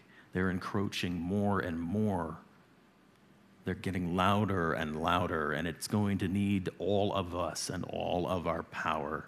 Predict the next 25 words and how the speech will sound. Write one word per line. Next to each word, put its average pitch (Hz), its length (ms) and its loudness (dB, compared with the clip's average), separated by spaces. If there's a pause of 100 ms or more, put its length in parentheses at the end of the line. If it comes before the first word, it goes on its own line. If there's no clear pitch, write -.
(1400)
Whether 90 220 2
we're 87 100 2
gathering 98 500 6
together 95 340 4
as 82 140 0
a 82 40 0
team 113 360 4
in 101 60 4
a 85 40 2
hall 87 320 2
of 78 120 -4
justice, - 1000 0 (680)
or 85 100 -4
we're 90 60 -2
gathering 92 460 2
together 92 440 0
as 90 100 -4
a 87 40 -6
congregation 90 800 -2
in 87 120 0
the 90 80 -2
halls 82 500 -6
of - 60 -12
a - 60 -12
church. - 600 -6